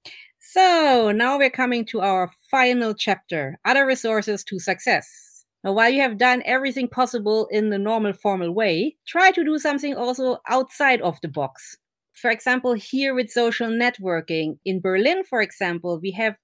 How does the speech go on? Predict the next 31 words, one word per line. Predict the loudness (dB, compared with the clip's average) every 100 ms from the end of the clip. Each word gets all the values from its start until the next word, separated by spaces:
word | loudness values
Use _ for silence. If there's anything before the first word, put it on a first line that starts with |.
| -8
incredibly | -8 -8 0 0 2 0 -2 -4 -4 -4 -8 -6
interactive | -2 0 2 2 2 0 -4 -2 0
Facebook | 0 0 -8 -8
groups | -2 -2 -2 -6
where | -4 -2
women | -2 -2 0 -2
help | -2 -2 -2 -2
women | -2 -2 -4
internationally | -4 -2 0 0 -2 -4 -4 -2 -4 -10 -20 -8
in | -4 2
every | 4 4 4
area. | 4 4 2 0 -6 _ _ _ _ _
So | -2
you | 0
should | 0 -2
really | 0 2 4
look, | 4 4
like, | 0 0 0
uh, | -2
for | -2 -8
specific | -10 -6 -4 -4
groups | -2 -2 0
like | -2 0 -4
expat | -6 -8 -6 0
families | 2 2 0 -2
in | -2
Berlin, | -2 0 0 0 -2 0
I | 2 2
don't | 2
know, | -4 -6 -14 -20 -20 _
expat | 2 2 -8 2 4 4